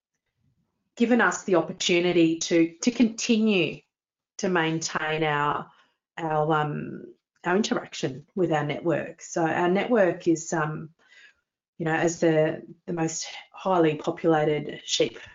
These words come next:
state in, in the country, uh, we, we've, we've really been able to, to maintain that, that contact with people. In recent times, we've had a few more face-to-face workshops as, as restrictions have allowed.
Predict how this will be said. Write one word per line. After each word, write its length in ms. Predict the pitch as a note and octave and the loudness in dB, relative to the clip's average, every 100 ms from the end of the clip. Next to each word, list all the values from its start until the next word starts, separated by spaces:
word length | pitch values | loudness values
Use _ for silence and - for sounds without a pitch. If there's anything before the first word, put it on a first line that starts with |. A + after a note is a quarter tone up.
| _ _ | _ _
state 420 | - - D#3+ - | -8 -4 -4 -4
in, 200 | E3 D3 | -6 -6
in 160 | - D#3 | -6 -8
the 100 | D3 | -6
country, 640 | - E3 E3+ D#3 D#3 D#3 - - - _ D#3 | -4 -4 2 2 0 -6 -18 -20 -20 _ -2
uh, 60 | |
we, 200 | D#3 D#3+ - | 0 0 -4
we've, 320 | - F3 D#3+ - - _ _ _ _ _ - | 0 2 2 -2 -20 _ _ _ _ _ -4
we've 220 | G#3 F3+ | 0 2
really 180 | G#3+ G3+ | 4 4
been 140 | F#3+ F3+ | 4 2
able 280 | D#3+ D#3 D3+ | 2 0 -2
to, 420 | - D3 C#3+ D3 E3 E3+ - | -2 -4 -2 -4 -8 -12 -12
to 120 | - | -4
maintain 680 | E3 D#3 D3+ D3+ - C#3+ D3 | 0 0 -2 -4 -4 -4 -4
that, 240 | D3 - D#3+ _ - | -4 -6 -12 _ -12
that 200 | - - | -10 -10
contact 520 | D3+ D3+ - - - | -10 -10 -12 -12 -10
with 140 | D#3+ | -8
people. 240 | - D3+ F#3+ | -6 -2 0
In 80 | |
recent 300 | A3 A3 - | 0 0 -4
times, 400 | - E3 E3+ G3 | -4 -2 -2 0
we've 160 | F#3+ F3+ | 0 0
had 160 | F3 E3 | 0 -2
a 20 | |
few 300 | - F3 E3 | -2 0 2
more 320 | E3 D#3+ D#3 - - - - _ | 2 0 -2 -10 -20 -20 -20 _
face-to-face 720 | D#3 D3+ - E3 E3 F#3 - | -4 -2 -4 -6 -4 -4 -4
workshops 840 | G3+ - - - D#4 - - - - G3+ | -2 -2 -2 -2 -2 -2 -6 -8 -10 -4
as, 480 | F3+ E3 - - - | -4 -2 -6 -8 -6
as 200 | F3+ F3 | -4 -2
restrictions 580 | E3 - E3+ - E3 D#3 | -2 -2 -4 -4 -6 -8
have 200 | - D#3+ | -4 0
allowed. 560 | D3+ D3+ F#3 C4+ D4+ | 2 2 2 0 -2